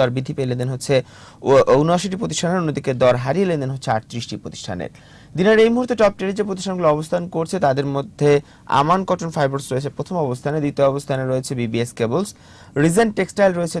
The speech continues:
তৃতীয় অবস্থানে। এছাড়া পরবর্তী অবস্থানগুলোতে রয়েছে বসুন্ধরা পেপার মিল, সেন্ট্রাল ফার্মাসিউটিক্যালস, রূপালী লাইফ ইন্স্যুরেন্স, এসকে ট্রিমস, ব্র্যাক ব্যাংক। এছাড়া রয়েছে বিবিএস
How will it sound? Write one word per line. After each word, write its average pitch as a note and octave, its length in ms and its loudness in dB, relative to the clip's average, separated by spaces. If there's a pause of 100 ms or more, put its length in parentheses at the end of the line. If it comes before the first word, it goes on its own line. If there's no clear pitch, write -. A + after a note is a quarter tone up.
তৃতীয় D#3+ 360 -2
অবস্থানে। D#2+ 360 -6 (300)
এছাড়া C#3 320 2
পরবর্তী D#3+ 400 2
অবস্থানগুলোতে D#3+ 640 -4
রয়েছে D#3+ 300 0
বসুন্ধরা C3 460 -2
পেপার G#2 300 -2
মিল, E3+ 140 2 (580)
সেন্ট্রাল F3+ 380 4
ফার্মাসিউটিক্যালস, F#3 760 2
রূপালী D3+ 380 4 (200)
লাইফ B2+ 160 6 (180)
ইন্স্যুরেন্স, C#3 460 -2
এসকে D3+ 340 -2
ট্রিমস, D#3 260 -4 (120)
ব্র্যাক B2 220 4 (120)
ব্যাংক। G3 180 2 (560)
এছাড়া G3+ 300 6
রয়েছে G#3 220 2 (100)
বিবিএস F3 340 0